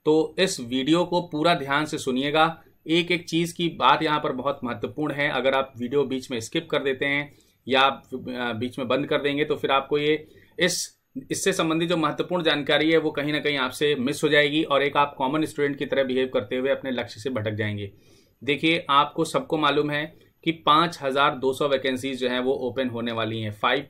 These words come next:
थाउजेंड टू हंड्रेड वैकेंसीज जो हैं, <clears throat> ये पोस्ट जो है ये खाली है। तो पाँच हजार दो सौ पोस्ट को ध्यान में रखते हुए आप थोड़ी सीरियसनेस दिखाइए, इस पूरी वीडियो को ध्यान से देखिए। उन पाँच हजार दो सौ में से आपका एक नाम हो,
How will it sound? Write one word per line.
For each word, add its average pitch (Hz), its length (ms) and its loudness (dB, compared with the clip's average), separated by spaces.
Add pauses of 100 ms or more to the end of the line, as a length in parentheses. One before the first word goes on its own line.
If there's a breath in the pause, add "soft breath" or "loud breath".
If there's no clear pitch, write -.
थाउजेंड 127 440 -2
टू 147 200 -6
हंड्रेड 123 260 -2
वैकेंसीज 113 500 -4
जो 110 100 -4
हैं, 117 340 -6 (720)
<clears throat> - 440 -6
ये 123 100 -6
पोस्ट 127 360 -2
जो 117 100 -2
है 120 140 0
ये 131 80 2
खाली 110 340 -4
है। 101 180 -6 (460 soft breath)
तो - 60 0
पाँच 160 440 4
हजार 156 260 4
दो 139 140 0
सौ 151 120 2
पोस्ट 147 360 -2
को 160 100 0
ध्यान 131 260 -2
में 139 120 -2
रखते 127 300 0
हुए 156 280 0 (340 soft breath)
आप 135 260 4
थोड़ी 151 140 0
सीरियसनेस 135 520 -2
दिखाइए, 131 600 -2 (180)
इस 147 100 -6
पूरी 156 280 0
वीडियो 131 360 -2
को 151 120 -2
ध्यान 131 260 -2
से 135 100 -4
देखिए। 127 580 -4
उन 175 140 -2
पाँच 147 240 2
हजार 151 140 2
दो 131 160 0
सौ 147 120 -4
में 147 100 -4
से 151 220 -2
आपका 131 320 4
एक 139 200 0
नाम 120 280 -2
हो, 123 480 0